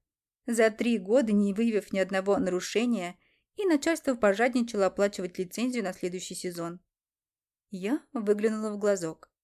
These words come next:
не желая столкнуться с Валентином. Но площадка была пуста. Тогда я открыла дверь и внимательно изучила стену с внешней стороны.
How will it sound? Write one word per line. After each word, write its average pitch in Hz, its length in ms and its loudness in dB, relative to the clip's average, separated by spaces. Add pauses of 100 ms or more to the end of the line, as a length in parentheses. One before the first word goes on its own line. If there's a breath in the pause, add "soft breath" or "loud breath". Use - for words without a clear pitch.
(160)
не 202 200 2
желая 180 280 2
столкнуться 190 480 -6
с - 80 -12
Валентином. 180 640 -8 (500)
Но 240 240 2
площадка 233 460 0
была 247 180 2
пуста. 190 480 -10 (640)
Тогда 349 220 2
я 262 160 4
открыла 196 340 2
дверь 220 240 0
и - 20 0
внимательно 202 580 0
изучила 190 360 -4
стену 202 320 -2
с - 140 -8
внешней 185 260 -4
стороны. 175 560 -2